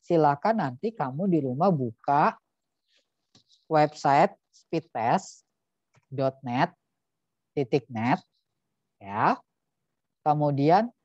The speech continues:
kita mau, eh, melihat kecepatan internet yang kita gunakan dengan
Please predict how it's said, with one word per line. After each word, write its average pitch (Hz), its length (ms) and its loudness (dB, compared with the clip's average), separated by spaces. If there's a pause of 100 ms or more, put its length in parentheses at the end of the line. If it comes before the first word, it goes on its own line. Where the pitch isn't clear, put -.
(220)
kita 202 400 0
mau, 170 720 0 (480)
eh, 143 320 -6
melihat 156 480 -4
kecepatan 170 720 -4
internet 147 480 -2 (160)
yang 139 240 -2
kita 143 240 -4
gunakan 135 640 -2 (560)
dengan 123 480 0